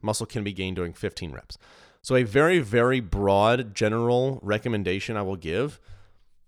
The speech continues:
purely if your goal is to build muscle, not optimize your strength,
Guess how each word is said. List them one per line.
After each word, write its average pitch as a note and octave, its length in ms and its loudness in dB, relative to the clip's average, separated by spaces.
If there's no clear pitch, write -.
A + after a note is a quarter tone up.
purely D3+ 380 2
if B2+ 100 -2
your A#2+ 100 -2
goal G#2 220 0
is G#2 80 -2
to - 80 -10
build G2+ 160 -4
muscle, F2 380 -6
not G2+ 280 0
optimize G#2+ 520 -2
your G2 80 -6
strength, E2 360 -8